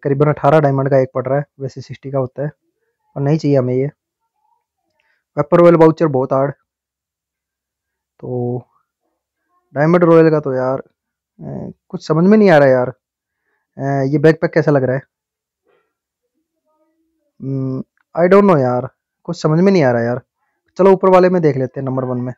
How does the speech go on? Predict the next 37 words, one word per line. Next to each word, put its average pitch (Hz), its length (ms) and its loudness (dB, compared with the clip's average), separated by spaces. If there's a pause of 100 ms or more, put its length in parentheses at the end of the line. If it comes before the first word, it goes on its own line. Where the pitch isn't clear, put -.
(460)
कुछ 143 180 -12
back, 143 200 2 (180)
मतलब 139 420 -4
कुछ 139 220 -12
gun 135 200 -4
boxes 135 360 -4
हो 127 120 -6
तो। 127 240 -14 (640)
हाँ, 139 160 2
gun 143 160 2
boxes 151 300 0
मिल 143 160 0
गए 143 80 2
हमें, 131 260 -4 (800)
ये 135 240 0 (120)
पांच 143 220 0
मिल 143 120 -2
रहे 131 120 -2
हैं, 147 80 -6 (540)
ये 135 100 -4
तीन 180 200 2
मिल 143 140 2
रहे 117 60 -4
हैं, 117 60 -6
सॉरी, 120 220 -8
sorry 120 280 -8
यार, 120 120 -6 (580)
तीन 165 140 2
मिल 170 140 4
रहे 175 100 4
हैं, 160 80 2
हम 160 120 2
ले 156 140 6
लेते 147 240 0
हैं। 156 120 -4 (500)
और 131 120 -4
ये 143 440 2